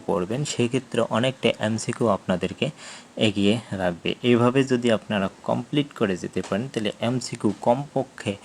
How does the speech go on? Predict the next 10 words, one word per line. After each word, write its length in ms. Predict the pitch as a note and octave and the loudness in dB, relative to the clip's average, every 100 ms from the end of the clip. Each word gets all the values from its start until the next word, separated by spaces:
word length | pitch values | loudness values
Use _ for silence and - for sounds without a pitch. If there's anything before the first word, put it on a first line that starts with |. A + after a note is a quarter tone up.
| - - - | -16 -20 -12
ত্রিশটির 420 | - B2 A2+ B2+ A#2+ | -2 0 0 0 2
মধ্যে 320 | A2 A2 C3+ | 2 2 0
আপনারা 360 | A#2 E2+ F#2+ F2+ | 0 0 0 0
ভালো 260 | - G2+ G2+ | 0 -2 0
রেজাল্ট 320 | F#2 G2 G2 | 0 -2 0
করতে 320 | A2+ - A#2 | -2 0 -2
পারবেন। 340 | G2+ F#2 F2+ F2+ | 0 -2 -2 -6
সাতাশটি, 460 | - G2+ G#2+ - G#2 | -6 -2 -2 -2 -2
আঠাশটি, 360 | F#2+ G2 - A2 | -2 -4 -2 -2
এমনকি 300 | G#2 G#2+ | -2 -2